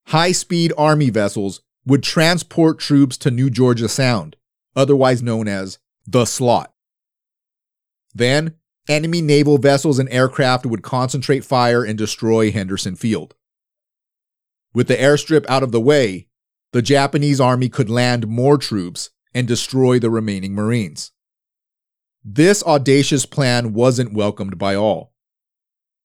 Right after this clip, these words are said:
Admiral Tanaka, who spent a lot of time in the slot, suggested that American forces were too strong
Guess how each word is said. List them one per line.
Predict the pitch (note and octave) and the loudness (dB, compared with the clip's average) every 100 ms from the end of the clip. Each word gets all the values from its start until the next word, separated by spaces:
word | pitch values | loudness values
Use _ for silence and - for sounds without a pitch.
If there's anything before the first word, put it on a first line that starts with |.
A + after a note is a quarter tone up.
| - | -4
Admiral | C3+ D3+ D3+ D#3 | -4 -2 2 2
Tanaka, | D3 C#3+ C#3 D3+ C3+ F#2 E2 _ _ _ _ | 2 0 2 0 -2 -8 -10 _ _ _ _
who | D3+ | -2
spent | C#3+ - D3+ C#3 | 0 0 -2 0
a | C3+ | -2
lot | B2+ A#2 B2+ C3 | 2 4 4 2
of | A#2+ | 0
time | - C#3 C3 A2+ G#2 | -4 -2 -2 -2 -4
in | B2 A2+ | -6 -6
the | G2+ | -6
slot, | F#2+ B2 A#2+ F#2 D#2 _ _ _ _ _ _ _ | -8 -2 0 0 -6 _ _ _ _ _ _ _
suggested | - D3+ A#2 D3 F3 - E3+ | -2 0 2 0 0 -2 0
that | D#3 C#3 | 2 2
American | C3 C#3 C#3 C#3+ | 2 2 2 -2
forces | B2+ B2+ B2 A2 | -2 0 0 -4
were | G#2 | -6
too | G2+ - D3 C#3 | -8 -4 -2 0
strong | B2+ - A2+ A2+ F#2 | -4 -6 -4 -4 -6